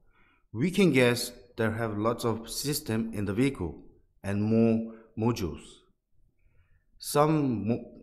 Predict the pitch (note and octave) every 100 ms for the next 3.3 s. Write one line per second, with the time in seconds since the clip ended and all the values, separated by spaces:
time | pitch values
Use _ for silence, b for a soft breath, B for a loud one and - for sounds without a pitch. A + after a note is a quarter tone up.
0 | - - F2 - D3 C3 C#3 E3 E3 A#2
1 | B2 B2 - A2 A2 G#2 - G#2 G#2+ G#2+
2 | G#2 G#2 - C#3 - A#2+ G#2+ B2 B2 G#2
3 | - - -